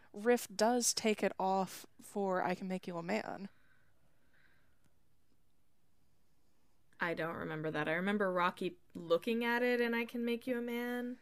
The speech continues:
Speaker 2: but I don't remember anyone removing it.
Speaker 1: Yeah, he t-, uh, he takes it off, and then before he gets the weights, it just falls to the floor, and it's just like, he lets it fall out of his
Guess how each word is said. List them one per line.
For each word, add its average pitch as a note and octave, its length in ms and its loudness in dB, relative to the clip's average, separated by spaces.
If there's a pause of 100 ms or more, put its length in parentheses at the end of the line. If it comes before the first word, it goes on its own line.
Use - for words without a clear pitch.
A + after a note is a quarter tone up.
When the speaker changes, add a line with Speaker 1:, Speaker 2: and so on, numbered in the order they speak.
(440)
Speaker 2:
but F3+ 120 6
I F#3 80 12
don't F3+ 200 10
remember D3+ 320 2
anyone D3 320 2
removing D3+ 500 -2
it. - 260 -6
Speaker 1:
Yeah, F#3 260 2
he G3 180 0
t-, - 300 -8
uh, A3+ 160 8
he G#3 140 2
takes - 400 0
it B3+ 140 2
off, G3+ 440 4 (400)
and G#3 220 2
then G3+ 400 2
before G#3+ 320 -2
he G#3 140 0
gets - 260 -2
the F3 120 -6
weights, E3 580 0 (320)
it G3+ 100 2
just G3 200 0
falls E3+ 520 0
to G3+ 100 -2
the F#3 80 -4
floor, F3+ 580 0 (300)
and G3 140 -6
it's G3 120 -4
just - 180 2
like, E3+ 360 4 (680)
he F#3+ 500 2
lets G3 400 2
it G3+ 120 2
fall F3+ 420 0
out F#3+ 220 2
of F#3 140 -2
his F3 360 2